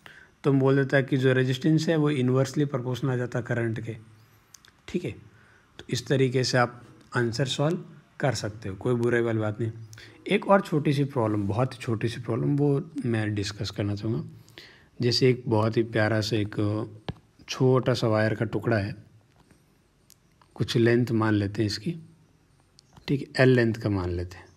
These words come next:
बराबर है, ये एल लेंथ का एक वायर है। और अब मैं एक काम करता हूँ, इस वायर को कट करता हूँ, इसका एक छोटा सा पार्ट मैं कट करके ले लेता हूँ, और वो छोटा सा पार्ट है L by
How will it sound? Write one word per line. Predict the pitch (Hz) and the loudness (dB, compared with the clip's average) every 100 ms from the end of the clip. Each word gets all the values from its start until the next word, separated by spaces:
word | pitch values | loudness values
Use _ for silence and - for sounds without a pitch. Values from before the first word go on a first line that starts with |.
| _ _ - _ _ _ - | _ _ -20 _ _ _ -8
बराबर | 117 123 139 127 | -2 0 0 -2
है, | 87 - | -6 -4
ये | 110 107 - | -2 -2 0
एल | 120 | 2
लेंथ | 117 113 | 2 2
का | 107 110 | 0 -2
एक | 101 | -2
वायर | 101 98 98 | -2 -2 -2
है। | 120 190 - - _ - - _ _ _ _ _ _ _ _ _ - - _ _ _ | -2 -6 -10 -20 _ -20 -20 _ _ _ _ _ _ _ _ _ -20 -20 _ _ _
और | - 113 110 110 117 - - - - _ - | -2 0 2 0 -4 -10 -18 -20 -20 _ -2
अब | 160 | 2
मैं | 160 | 4
एक | 160 156 | 4 4
काम | 131 135 | 2 4
करता | 127 131 | 0 0
हूँ, | 170 | 0
इस | 175 - | 0 0
वायर | 131 127 135 | 2 4 4
को | 139 135 | 2 -2
कट | - 156 | 0 0
करता | - 107 104 131 | 0 -2 -2 -2
हूँ, | 151 - - - - | -2 -6 -16 -20 -16
इसका | - - 147 | -10 -4 -2
एक | - 143 - | 0 -2 0
छोटा | 156 151 165 | 0 2 2
सा | 160 143 | 0 0
पार्ट | 120 117 113 | 2 2 2
मैं | 117 117 | -2 0
कट | 113 110 | -2 -2
करके | 104 98 104 | -4 -4 -2
ले | 98 | -2
लेता | 95 98 139 | -4 -8 -8
हूँ, | 156 - - - - - _ - | -10 -14 -20 -20 -20 -20 _ -6
और | 135 | -2
वो | 123 | 0
छोटा | - 123 135 | 0 2 2
सा | 131 127 | 2 2
पार्ट | 110 110 110 | 2 0 2
है | 147 - - - - - _ _ _ - | -2 -4 -16 -20 -20 -20 _ _ _ -4
L | 127 120 | 0 2
by | 123 | 2